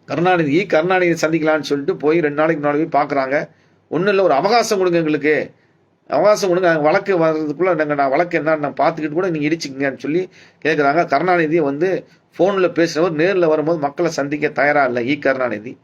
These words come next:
அவரும் சந்திக்கல. திமுகவை சேர்ந்த ஒரு நபர் கூட, ஓட்டுவான ஒரு நபர் கூட அங்க வந்து மக்களுக்கு அந்த பிரச்சனையை பத்தி பேசவோ,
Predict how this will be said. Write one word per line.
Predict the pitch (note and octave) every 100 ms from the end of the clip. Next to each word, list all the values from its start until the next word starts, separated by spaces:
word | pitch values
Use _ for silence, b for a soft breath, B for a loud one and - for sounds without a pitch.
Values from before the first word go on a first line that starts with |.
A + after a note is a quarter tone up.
| b b b
அவரும் | - E3 G3+ F3
சந்திக்கல. | D3 C#3+ A#2 A2+ - _
திமுகவை | A3 C4+ A3+ A#3 G#3
சேர்ந்த | E3+ G3 F#3 F3+ D#3+
ஒரு | D3 F#3 A#3+ G#3
நபர் | F3 G3+
கூட, | F3 E3+ F#3 - - _
ஓட்டுவான | E3+ G3+ G#3 F3 E3 D3+
ஒரு | E3+ F#3
நபர் | E3+ F3
கூட | D3 D3 D#3+ -
அங்க | C#3 C#3
வந்து | C#3 D#3+
மக்களுக்கு | C#3 C3 E3 D3 C#3
அந்த | C#3+ A#2
பிரச்சனையை | B2+ C#3+ D#3+ C#3+
பத்தி | B2 - C#3
பேசவோ, | C3+ D3 D3 C3+ C#3